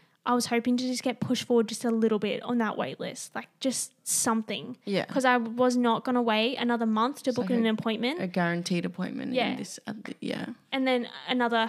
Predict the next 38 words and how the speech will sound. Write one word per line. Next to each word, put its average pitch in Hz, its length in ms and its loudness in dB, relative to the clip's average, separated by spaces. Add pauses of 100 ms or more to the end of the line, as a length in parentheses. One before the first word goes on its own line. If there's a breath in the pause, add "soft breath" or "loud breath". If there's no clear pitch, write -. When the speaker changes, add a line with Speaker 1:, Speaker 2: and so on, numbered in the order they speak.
(100)
Speaker 1:
who 269 140 4
knows 247 240 4
how 240 120 -2
many 233 120 4
months 226 320 -2
just 240 260 -4
to 240 60 -4
get 233 140 2
another 220 180 0
M 233 180 2
R 226 80 4
I 214 200 4
for 233 160 -4
the, 233 220 0
for 247 260 2
it - 160 0
to 254 100 -2
literally 247 400 0
say 208 340 2
complete 226 400 -2
rupture - 380 -4
again. 233 400 -8 (220)
Speaker 2:
Mm. 185 360 -8
Speaker 1:
Like, 233 280 -2 (800 soft breath)
th-, 185 180 -8
the 262 180 6
Speaker 2:
Yeah. 190 240 -2 (160)
Speaker 1:
A 285 140 4
C 302 120 -2
L 269 240 6
unfortunately 262 440 -2
cannot 339 320 -8
reattach. - 720 -6 (100)
I 247 80 -8
found 208 280 -4
Speaker 2:
Yeah. 202 100 -8
Speaker 1:
that - 20 -6
out. 359 240 -6